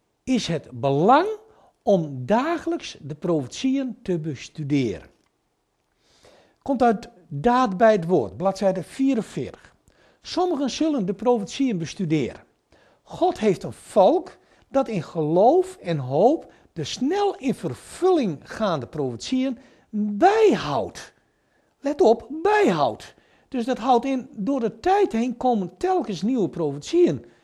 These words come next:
erbij. Zij trachten hun ziel te zuiveren door de waarheid te gehoorzamen, opdat ze niets zonder bruiloftskleed gevonden zullen worden,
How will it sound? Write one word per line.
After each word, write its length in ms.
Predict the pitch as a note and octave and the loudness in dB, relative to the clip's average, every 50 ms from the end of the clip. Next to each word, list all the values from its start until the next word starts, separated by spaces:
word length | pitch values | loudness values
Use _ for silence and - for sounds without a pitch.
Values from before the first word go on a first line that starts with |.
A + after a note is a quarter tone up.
| _ _ _ | _ _ _
erbij. 560 | - D#3+ D3+ C#3+ C3 C#3 B2+ G#2+ - - _ _ _ _ _ _ _ _ _ _ | -4 -2 -2 0 0 0 0 0 -4 -10 _ _ _ _ _ _ _ _ _ _
Zij 240 | _ - - C4+ C#4 | _ -2 0 0 0
trachten 480 | C#4 - F4 G4 E4 C4 - - B3+ F#3 | 0 0 0 2 2 0 -2 -4 -2 0
hun 200 | F#3 A3 G3+ D#3+ | 0 0 -2 -2
ziel 320 | - - - D4+ D#4 A#3 | -4 -2 0 0 0 0
te 120 | - D#3+ B2+ | -2 -6 -8
zuiveren 720 | - - - B3+ A#3+ A3+ A3+ A#3+ A#3+ A3+ D4 E4+ F4+ E4+ - - - - _ | -8 -6 -4 -2 -2 -2 -2 -2 -2 -4 -4 -4 -4 -6 -10 -16 -20 -18 _
door 160 | - A3 A3+ | -2 0 0
de 120 | F#3 E3 D3 | 0 0 2
waarheid 500 | E3 G#3+ C#4 F#4 G4 D4+ G3 E3 D3+ - | 2 2 2 2 0 0 0 -2 -4 -6
te 100 | - - | -8 -8
gehoorzamen, 640 | - D3 - B2 A2 G2+ G2 - - G#2+ F2 E2 - _ _ _ _ - - - | -4 -4 -4 -4 -4 -6 -10 -14 -14 -16 -16 -16 -20 _ _ _ _ -20 -12 -4
opdat 320 | - B3 G#3 G#3+ A#3 - - | -2 0 2 2 0 0 0
ze 100 | - F#3 | -2 0
niets 460 | F3+ G3+ B3+ F4 G#4+ G4+ - - D#3+ | 0 0 0 0 -2 -4 -6 -8 -6
zonder 440 | C#3+ D3+ A#3 C#4 C4 G#3+ G3 G3 F3 | -2 2 2 2 2 2 -2 -2 -2
bruiloftskleed 1040 | D#3 F3+ G#3+ C#4 D#4+ G4+ G#4 F4 G3 - - - - - - E3 C#3+ B2+ G#2+ - | -2 2 2 2 4 6 4 4 4 2 -2 -12 -16 -8 -4 -4 -4 -4 -6 -8
gevonden 460 | - - A2+ - - D#3 B2 A2 F#2+ - | -12 -16 -14 -8 -8 -8 -6 -6 -10 -8
zullen 300 | - D3+ B2+ G#2+ G2+ G2 | -8 -6 -6 -6 -6 -6
worden, 300 | G#2+ G2 - - E2+ | -6 -8 -8 -10 -16